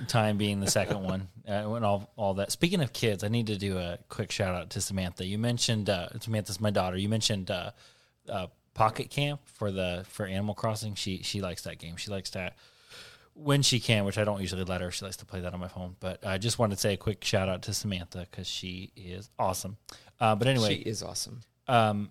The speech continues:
Speaker 1: so in regards to the consoles, I don't really try to stay, you know, up,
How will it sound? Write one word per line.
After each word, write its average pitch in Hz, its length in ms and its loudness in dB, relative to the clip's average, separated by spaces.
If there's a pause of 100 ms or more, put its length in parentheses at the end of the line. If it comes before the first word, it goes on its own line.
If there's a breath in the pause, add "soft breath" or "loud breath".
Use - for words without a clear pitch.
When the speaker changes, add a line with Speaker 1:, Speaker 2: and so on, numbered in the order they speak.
Speaker 1:
so 123 360 6
in 143 220 0
regards 143 260 8
to 139 80 0
the 147 60 2
consoles, 131 400 0
I 120 80 -6
don't 131 180 -2
really 127 540 0 (100)
try - 180 2
to 107 80 0
stay, 117 340 2
you 117 260 -2
know, 107 180 -2 (240)
up, 110 220 -6